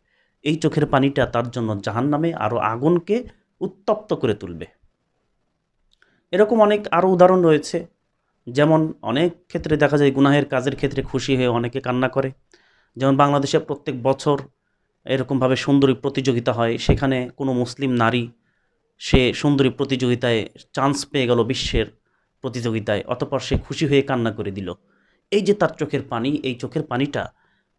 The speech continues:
তার জন্য কিয়ামতের দিন অত্যন্ত ভয়ানক হয়ে দাঁড়াবে। তাহলে চোখের পানি,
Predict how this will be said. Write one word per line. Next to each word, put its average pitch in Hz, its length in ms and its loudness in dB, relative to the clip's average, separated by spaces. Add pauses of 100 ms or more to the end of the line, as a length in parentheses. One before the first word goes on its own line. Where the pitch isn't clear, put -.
(120)
তার 123 220 -4
জন্য 135 240 2
কিয়ামতের 117 500 -4
দিন 113 120 -6
অত্যন্ত 120 440 -8
ভয়ানক 123 580 2 (540)
হয়ে 120 140 -4
দাঁড়াবে। 98 340 -6 (1040)
তাহলে 190 400 0 (240)
চোখের 226 280 2
পানি, 214 420 -2